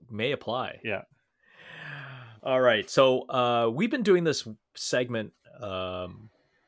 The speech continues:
Speaker 1: for a, a few episodes now until we get bored of it or till we run out of content.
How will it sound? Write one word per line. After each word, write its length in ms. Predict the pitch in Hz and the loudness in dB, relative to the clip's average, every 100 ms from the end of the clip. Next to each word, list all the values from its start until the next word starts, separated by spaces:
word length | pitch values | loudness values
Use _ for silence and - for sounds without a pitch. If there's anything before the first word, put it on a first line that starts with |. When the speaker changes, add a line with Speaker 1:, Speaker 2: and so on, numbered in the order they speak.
| _ _ | _ _
Speaker 1:
for 280 | 131 110 | -2 -2
a, 240 | 98 98 - | -4 -8 -10
a 40 | - | -12
few 520 | - 156 156 151 131 | -6 -2 0 0 -4
episodes 520 | 110 120 101 87 87 | -6 -8 -8 -8 -8
now 400 | 87 87 92 123 | -8 -8 -10 -12
until 420 | 117 104 - 139 | -12 -12 -2 0
we 140 | 117 95 | 0 -2
get 220 | 98 87 | -6 -4
bored 260 | 98 98 95 | -2 -2 -2
of 80 | |
it 120 | 101 - | -6 -6
or 260 | 92 87 87 | -8 -8 -8
till 140 | 117 | -6
we 120 | 101 | -4
run 240 | 90 92 92 | -4 -6 -4
out 80 | 87 | -8
of 180 | 85 82 _ _ | -10 -16 _ _
content. 540 | - 107 101 90 87 | -8 -6 -6 -8 -12